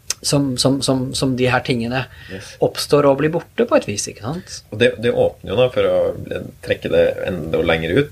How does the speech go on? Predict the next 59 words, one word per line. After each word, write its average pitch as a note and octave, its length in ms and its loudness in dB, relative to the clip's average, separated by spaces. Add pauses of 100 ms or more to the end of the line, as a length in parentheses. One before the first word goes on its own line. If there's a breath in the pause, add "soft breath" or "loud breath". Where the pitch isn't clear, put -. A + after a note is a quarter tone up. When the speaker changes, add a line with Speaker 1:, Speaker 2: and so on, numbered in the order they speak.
(140)
Speaker 1:
Mhm. D3 320 -2
Speaker 2:
for G#2 140 2
en G2 120 0
litt G2+ 120 -4
sånn, F2 320 -2 (160)
eh, F2+ 220 -4 (360)
liten F2+ 300 -4
versjon F2 300 -2
av F2 100 2
reinkarnasjon E2+ 720 0
også. - 160 -2 (560 soft breath)
Og C3+ 60 2
Speaker 1:
Mhm. - 20 0
Speaker 2:
særlig G2 400 0
hvis G2+ 140 -4
dette - 160 -2
er F2+ 100 6
koblet E2 260 -2
bare F2 180 4
til F2+ 120 -8
materie, F2+ 340 0
at A2+ 140 0
det - 80 2
er - 20 0
på - 100 -8
en F#2 60 -4
måte F#2+ 80 -10
ikke F2+ 100 -10
en F2 60 -4
menneskehjerne E2 460 -4
som F#2 120 -8
produserer F2 560 -6
det, A2+ 220 0
men G2 100 0
at F2+ 100 -2
det F2 100 2
er D#2+ 80 0
på - 60 -10
en F#2+ 120 -4
måte - 120 -8
en, E2 100 -8 (360 soft breath)
en G2+ 100 0
egenskap E2 480 2
av - 80 0
alt D#2+ 200 -2
materie. E2+ 380 2 (160)
Speaker 1:
Mhm. C#3 320 -2
Speaker 2:
Og G#2 100 -4
så - 60 -8
kan G#2 100 0
du G2+ 60 -4
si F#2 120 -2
at F2 120 2 (180)
det F#2+ 120 2
at E2+ 120 2
vi G2+ 60 4
har F2+ 100 4
en F2+ 80 0
menneskehjerne E2+ 400 0